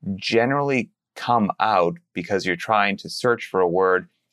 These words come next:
formulate something, whatever it happens to be. And most people who are speaking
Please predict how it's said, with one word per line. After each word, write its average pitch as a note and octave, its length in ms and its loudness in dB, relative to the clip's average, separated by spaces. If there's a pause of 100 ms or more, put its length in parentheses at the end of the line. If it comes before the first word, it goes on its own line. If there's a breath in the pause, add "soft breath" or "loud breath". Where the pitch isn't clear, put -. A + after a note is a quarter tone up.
formulate A2 600 0
something, F2+ 460 -2
whatever A#2 280 2
it G#2+ 60 -6
happens F#2+ 380 -4
to - 60 -14
be. F2 300 0 (540 soft breath)
And G#2+ 220 2
most A2+ 420 0
people C3+ 260 -2
who G#2+ 140 -2
are D#2+ 120 2
speaking C#3 720 -2